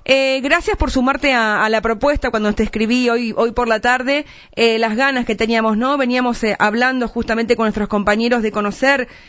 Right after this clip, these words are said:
en profundidad tu, tu historia y tu recorrido en el deporte de, de la región, en este caso en el fútbol. Contanos cómo ha comenzado, cómo fue el inicio de, de esta pasión que, que llevas tan adentro.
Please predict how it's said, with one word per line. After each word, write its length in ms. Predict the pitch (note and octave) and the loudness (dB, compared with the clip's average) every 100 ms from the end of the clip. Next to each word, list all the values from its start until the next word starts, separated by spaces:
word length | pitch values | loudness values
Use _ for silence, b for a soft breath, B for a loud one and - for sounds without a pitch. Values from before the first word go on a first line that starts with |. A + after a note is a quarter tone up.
| B B | B B
en 200 | A3+ G#3+ | 0 2
profundidad 640 | A3+ - A3 A3 A#3 A#3+ | 0 -2 -2 2 2 0
tu, 260 | A3+ G#3 | -2 -2
tu 120 | G3 G#3 | -4 -6
historia 460 | - D4 D#4 C4 | -4 0 2 2
y 60 | A#3 | 0
tu 120 | G#3+ | 0
recorrido 680 | G#3 G#3 G#3+ B3 C4 A#3 A#3 B B B | -2 0 0 0 0 0 -2 B B B
en 160 | G3+ A3 | 0 2
el 100 | A3 | 2
deporte 460 | G#3+ A#3+ A#3 A3+ | 2 0 0 0
de, 160 | G#3+ G#3 | 0 0
de 80 | G#3 | 0
la 120 | G#3+ | 0
región, 300 | G#3+ - E4 | -2 0 0
en 80 | E4 | 2
este 160 | A3+ | -2
caso 240 | A3+ A3+ B3 | 0 0 2
en 60 | |
el 100 | A3 | 0
fútbol. 560 | G#3 E4+ D#4+ A#3 B3+ C4+ b b b - | 0 0 2 0 0 -2 b b b -4
Contanos 480 | B3 B3+ F4 F#4 D#4 | -2 2 2 2 -2
cómo 300 | C#4 C4+ C#4 | 0 0 0
ha 80 | |
comenzado, 580 | C4+ B3+ A#3+ - E4+ C#4+ | 0 -2 -2 0 0 0
cómo 180 | B3+ B3+ | 0 -2
fue 220 | - E4+ | -2 -4
el 60 | E4 | 0
inicio 600 | C4 B3+ - A#3 G3 F#3+ b b - | 0 0 -2 0 0 -2 b b -2
de, 400 | G#3+ A3 G#3 G3+ | 0 2 0 0
de 100 | G3+ | 0
esta 240 | A#3 A#3+ A3 | 0 -2 0
pasión 440 | G#3+ - C#4 C#4 | 0 2 0 0
que, 140 | A#3 | -2
que 120 | G3+ G#3+ | -2 -2
llevas 260 | A#3 A3 | 0 0
tan 160 | A3 G#3+ | 0 2
adentro. 580 | F#3+ F#3 E3 D#3 D#3 | 2 0 -2 -4 -6